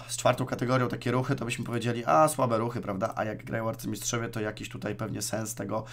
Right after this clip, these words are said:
głębszy jest. No taki ruch standardowy w Reti. E, bronimy na B cztery, może wyczekujący. Ciężko mi określić, ciężko mi też powiedzieć i, e, bardzo wytłumaczyć każde posunięcie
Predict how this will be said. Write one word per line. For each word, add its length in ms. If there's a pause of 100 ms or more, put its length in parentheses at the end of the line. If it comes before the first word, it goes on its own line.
(280)
głębszy 680
jest. 460
No 100
taki 280
ruch 180
standardowy 640
w 120
Reti. 500 (440)
E, 220
bronimy 340
na 120
B 100
cztery, 400
może 240
wyczekujący. 500
Ciężko 280
mi 80
określić, 480
ciężko 360
mi 80
też 140
powiedzieć 560
i, 280
e, 180
bardzo 540 (360)
wytłumaczyć 760
każde 400
posunięcie 600